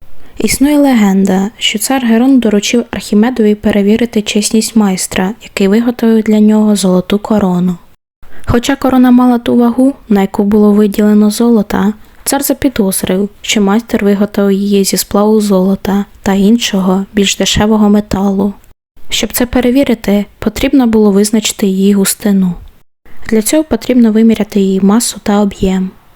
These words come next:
З визначенням маси проблем не виникло, а з визначенням об'єму було не так вже й просто,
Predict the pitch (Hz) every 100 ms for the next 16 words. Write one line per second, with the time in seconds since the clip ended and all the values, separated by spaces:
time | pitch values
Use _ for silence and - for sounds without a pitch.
0 | _ _ _ - 208 233 277 262 - 240
1 | 247 247 247 254 - 196 - 190 220 240
2 | 240 233 196 190 185 - 190 196 - -
3 | - 214 214 226 220 214 - 208 208 196
4 | - 196 208 226 254 202 196 208 220 208
5 | 214 226 226 220 214 214 190 - - 196
6 | 196